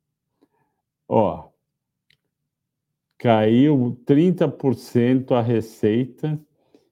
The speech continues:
caiu o lucro bruto quarenta e nove, caiu o lucro líquido sessenta e cinco por cento. Por que comprar, meu amigo? Por quê? Porque caiu demais? Então, s-, eu não gosto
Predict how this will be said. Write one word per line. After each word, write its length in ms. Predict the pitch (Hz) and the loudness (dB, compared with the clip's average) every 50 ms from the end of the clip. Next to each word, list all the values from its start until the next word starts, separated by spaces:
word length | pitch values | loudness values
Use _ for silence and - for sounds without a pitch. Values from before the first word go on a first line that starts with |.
| _ _ _ _ _ _ | _ _ _ _ _ _
caiu 360 | _ - 123 117 113 120 120 | _ -2 0 2 2 2 2
o 20 | 120 | 2
lucro 360 | 117 117 110 113 - - 113 | 0 0 -2 -2 -4 -4 -4
bruto 460 | 98 95 98 117 110 107 113 - 104 - | -4 -4 -4 -4 -4 -4 -6 -10 -14 -16
quarenta 600 | - - 120 113 104 104 120 135 139 139 - 127 | -10 -6 -2 -2 0 0 0 0 -2 -2 -2 0
e 80 | 113 | 0
nove, 580 | 107 104 101 101 104 113 123 120 117 123 127 123 | 0 0 0 -2 -2 -4 -4 -4 -4 -4 -4 -6
caiu 500 | 127 - - - 117 110 110 110 117 123 | -6 -10 -4 -2 0 0 0 0 0 0
o 40 | 123 | 0
lucro 400 | 117 120 117 117 - - 123 113 | 0 -2 -4 -4 -6 -4 -2 0
líquido 500 | 110 110 117 117 117 - - - 120 - - - _ _ _ | 0 0 -2 -4 -6 -12 -12 -12 -12 -14 -14 -20 _ _ _
sessenta 720 | _ - - - 139 127 117 - - - 143 143 139 143 131 | _ -20 -10 -4 -4 -4 -4 -4 -4 -4 -4 -4 -2 -2 -4
e 60 | 127 | -4
cinco 300 | 131 - 139 123 120 - _ | -4 -6 -6 -6 -6 -10 _
por 160 | _ - 113 | _ -14 -14
cento. 320 | - - 123 110 98 - - _ _ _ _ | -8 -6 -4 -4 -4 -6 -8 _ _ _ _
Por 280 | - 214 240 226 175 - | -2 0 0 0 -2 -4
que 300 | - - - 170 175 170 | -10 -4 -2 0 0 0
comprar, 840 | 175 - - 160 160 151 135 104 - 117 113 117 123 123 123 120 117 | -4 -8 -10 -6 -6 -4 -6 -6 -6 -4 -2 -2 0 0 0 0 0
meu 300 | 113 107 107 107 101 101 | 0 0 0 -2 -4 -6
amigo? 600 | 95 98 104 107 104 104 101 101 104 98 - - _ | -4 -4 -4 -2 -2 -4 -4 -4 -6 -6 -8 -10 _
Por 220 | _ 165 170 156 165 | _ -4 -4 -4 -2
quê? 200 | - - 113 104 | -2 0 0 0
Porque 320 | - - - - 123 113 | 0 -4 -6 -4 -4 -4
caiu 420 | - - - 110 107 120 131 123 113 | -4 -2 -2 0 0 2 2 0 0
demais? 760 | 101 104 107 107 113 127 127 123 113 107 104 - - _ _ _ _ _ _ _ _ _ _ _ _ _ _ _ _ _ _ _ _ | 0 0 0 0 0 0 0 -2 -2 -2 -4 -6 -14 _ _ _ _ _ _ _ _ _ _ _ _ _ _ _ _ _ _ _ _
Então, 440 | - 151 147 - - 143 135 127 123 | -6 -6 -6 -4 -2 0 0 2 0
s-, 260 | 123 - - - - - _ _ _ _ _ _ _ _ _ _ _ _ | -2 -4 -6 -12 -16 -18 _ _ _ _ _ _ _ _ _ _ _ _
eu 200 | - 165 175 185 | 2 2 4 4
não 240 | 208 214 214 190 151 | 4 2 2 2 2
gosto 760 | 117 117 120 127 135 143 139 - - - 151 147 135 135 _ | 2 4 2 2 2 0 -2 -6 -10 -8 -6 -6 -6 -6 _